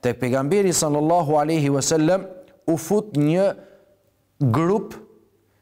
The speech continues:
njerëzish të cilët ishin në të vërtetë qifut. Pra nuk ishin musliman, a-, asu nuk i përkisin njerëzve të tjerë, ishin qifut. Futen tek pejgamberi alayhi salatu wassalam dhe i thon: "Assalamu alaikum."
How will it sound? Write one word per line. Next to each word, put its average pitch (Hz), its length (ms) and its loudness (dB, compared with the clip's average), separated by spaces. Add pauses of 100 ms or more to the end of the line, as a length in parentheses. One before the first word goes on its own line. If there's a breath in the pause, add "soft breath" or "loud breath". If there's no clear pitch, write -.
(400)
njerëzish 151 880 0
të 131 220 0
cilët 170 340 0
ishin 180 460 0
në 139 80 -2
të 117 100 -4
vërtetë 160 600 -4
qifut. - 500 -4
Pra 104 160 0
nuk 185 160 -2
ishin 120 240 0
musliman, 117 540 -2 (260 loud breath)
a-, - 240 -2
asu 180 160 -2
nuk 160 100 0
i 156 80 -2
përkisin 135 400 -2
njerëzve 120 320 0
të 120 120 -4
tjerë, 190 280 0
ishin 190 240 0
qifut. 165 400 -6 (600 loud breath)
Futen 202 400 2
tek 160 160 -2
pejgamberi 165 480 2
alayhi 170 400 2
salatu 170 480 0
wassalam 175 400 0
dhe 151 100 0
i 139 60 -4
thon: 147 180 -2
"Assalamu 175 720 0
alaikum." 101 720 -2